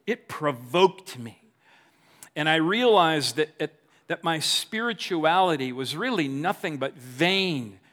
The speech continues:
self-righteous moralism. I was a nice kid going to hell. And it unsettled me.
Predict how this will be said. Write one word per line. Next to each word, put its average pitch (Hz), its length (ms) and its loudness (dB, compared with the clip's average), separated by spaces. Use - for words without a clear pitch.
self-righteous 160 1300 2
moralism. 139 840 -2
I 226 120 -2
was 196 140 -4
a 127 140 -2
nice 160 600 -2
kid 120 340 -10
going 175 340 2
to 156 60 0
hell. 127 280 -12
And 147 440 -4
it 190 240 4
unsettled 156 680 0
me. 123 120 -20